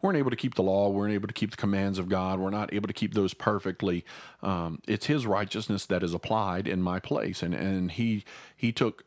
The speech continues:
he bore the punishment of me failing God, um, that really belonged to me. And so it comes at it that way.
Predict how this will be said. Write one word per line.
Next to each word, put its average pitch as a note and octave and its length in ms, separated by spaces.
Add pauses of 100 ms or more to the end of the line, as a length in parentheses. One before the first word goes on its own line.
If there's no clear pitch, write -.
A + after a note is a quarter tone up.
he A#2+ 120
bore G#2+ 200
the F2 100
punishment C3+ 520
of F2 300
me A#2 200
failing B2+ 520
God, E2+ 400 (480)
um, D#2+ 340
that F#2+ 140
really A2 240
belonged F2 400
to - 80
me. G2+ 260 (920)
And C#3+ 120
so F#3 160
it D#3+ 80
comes E3+ 200
at D3 80
it A2+ 100
that A2+ 180
way. G#2+ 280